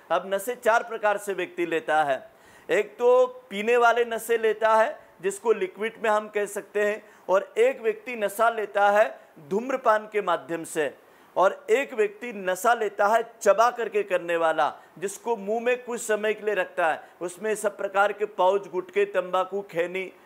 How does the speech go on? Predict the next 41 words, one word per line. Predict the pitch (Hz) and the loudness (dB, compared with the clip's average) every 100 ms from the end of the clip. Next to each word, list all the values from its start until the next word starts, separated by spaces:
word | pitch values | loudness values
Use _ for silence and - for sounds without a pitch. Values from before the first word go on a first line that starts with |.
| - 143 | -20 -4
जर्दा, | 175 165 196 | -2 0 0
ये | 202 | 0
सब | 233 208 | -2 -4
उसी | 196 220 | -4 -4
में | 208 | 0
आ | 175 | 0
जाएगा। | 156 151 147 139 - - - - - | 2 0 0 -4 -8 -20 -20 -18 0
और | 160 190 185 | 0 2 -2
जैसे | 196 214 220 | -2 -2 -2
सूंघने | 220 190 214 226 | -4 -6 -2 2
वाले | 208 208 214 | 4 2 -2
नशे | 190 190 208 | -6 -4 -4
में | 214 | 0
आ | 202 190 | 0 2
जाएगी, | 196 202 190 196 - - - | 2 0 -2 -8 -10 -12 -4
तपकीर | 175 180 202 202 | -4 -4 -2 2
आ | 180 | 2
जाएगा, | 180 185 185 190 | 2 0 0 0
नाश | 185 175 185 190 | -2 -2 -2 0
आ | 185 | 0
जाएगा, | 175 185 180 185 180 - - - | 2 0 2 2 0 -6 -6 -2
आपका | 170 - 190 | -2 0 -4
बीड़ी | 147 170 196 | -2 -4 -6
सिगरेट | 196 180 180 180 190 190 | -8 -4 0 0 0 -2
आ | 170 | 0
जाएगा, | 175 180 175 180 175 - - | 0 0 0 0 -2 -10 -4
आ, | 147 | -2
गांजा | 156 123 156 160 185 190 | -2 0 0 2 2 2
आ | 175 | 2
जाएगा, | 180 180 175 180 175 - _ _ 143 | 2 0 2 2 0 -6 _ _ -16
स्मोक | - 170 196 190 | -10 -6 -2 0
आ | 175 | 0
जाएगा, | 180 180 175 180 | 0 0 0 0
ब्राउन | 170 170 190 | 0 0 -2
शुगर | - 165 202 | -10 -2 2
आ | 196 170 | 2 2
जाएगा, | 175 180 214 | 0 0 -2
ये | |
सब | 220 226 226 | -2 -4 -4
सूंघने | - 202 214 220 | -8 -6 -2 2
वाले, | 196 170 151 | 2 2 0